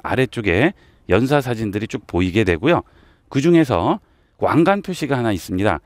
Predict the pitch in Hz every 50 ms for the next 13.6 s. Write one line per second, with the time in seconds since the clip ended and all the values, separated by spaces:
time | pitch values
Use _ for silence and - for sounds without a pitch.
0 | _ _ _ _ - 117 123 160 165 - - - 113 139 139 - - - - 85
1 | 87 95 95 98 104 92 98 98 85 85 82 80 76 78 78 80 80 71 82 117
2 | 175 - - _ _ _ _ - - 101 107 104 104 82 90 139 190 - _ _
3 | _ _ _ - 117 123 120 120 107 92 95 92 123 175 190 - _ _ - -
4 | 82 87 90 90 90 95 117 151 131 123 110 - 101 110 104 - 80 80 82 80
5 | - 165 139 92 - - _ _ - _ _ _ - 127 117 165 156 - - 233
6 | 254 247 - - 180 127 113 123 110 80 - _ _ _ _ _ - 131 143 131
7 | 131 131 113 110 104 - 196 208 - _ _ _ _ _ 98 107 127 139 131 135
8 | 135 127 101 82 80 92 104 107 110 101 90 90 90 95 95 - 156 147 139 127
9 | 95 82 73 65 - - - _ _ _ - - 117 143 151 151 139 - - 87
10 | 82 90 101 98 90 87 95 120 135 - - 98 82 76 - 92 92 87 78 -
11 | - - - - - _ _ _ _ _ - 90 110 120 117 107 101 117 156 233
12 | 220 - - _ _ - 165 - - - 147 156 147 - 135 139 131 - 92 82
13 | 90 90 85 85 85 85 80 80 85 123 180 202